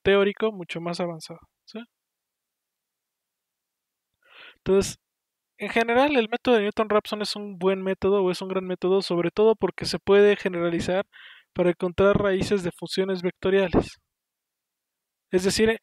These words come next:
si tienen una función g que va de R M en R M, lo que pueden hacer es encontrar el vector x asterisco, tal que g de x asterisco sea igual a cero, ¿sí? Entonces, dicha función, o, o di-, dicha función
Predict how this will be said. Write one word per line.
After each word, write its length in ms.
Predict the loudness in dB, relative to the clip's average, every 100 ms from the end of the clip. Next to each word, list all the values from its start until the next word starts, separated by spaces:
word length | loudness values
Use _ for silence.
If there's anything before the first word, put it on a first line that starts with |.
| _ -12
si 120 | -2
tienen 180 | -2 0
una 120 | -2
función 340 | -2 -6 -6
g 260 | -2 0 0
que 140 | 0
va 120 | 2 2
de 200 | 4 2
R 260 | 0 -2
M 220 | -8 -14
en 120 | -14 -2
R 300 | 0 0 -6
M, 160 | -12 -18 _ _ _ _ _
lo 140 | -4
que 100 | -4
pueden 300 | -2 0 2
hacer 180 | 2 2
es 120 | -2
encontrar 360 | -8 -10 -2 -2
el 60 |
vector 420 | -2 -4 -2 -4 -6 _
x 460 | 0 0 0 -4 -2 -2
asterisco, 760 | -2 0 0 -2 -6 -8 -8 _ _ _
tal 220 | -2 -2 0
que 180 | -2
g 220 | 0 2 4
de 100 | 2
x 200 | 0 -6
asterisco 460 | -4 -4 -6 -8
sea 140 | -4 -2
igual 220 | -2 -4
a 40 |
cero, 260 | -6 -12 -18 _ _ _
¿sí? 140 | _ -16 -16 _ _ _ _ _ _
Entonces, 400 | -4 -2 -4 -14 _
dicha 380 | -6 -2 0 -2
función, 560 | -4 -10 -4 -2 -2 -6 _ -20 _ _ _ _ _ _ _ _ _ _ _ _ _
o, 200 | -4 -4 -2
o 100 | 2
di-, 140 | 2 2 -4
dicha 260 | 0 0
función 440 | -2 -8 -6 -6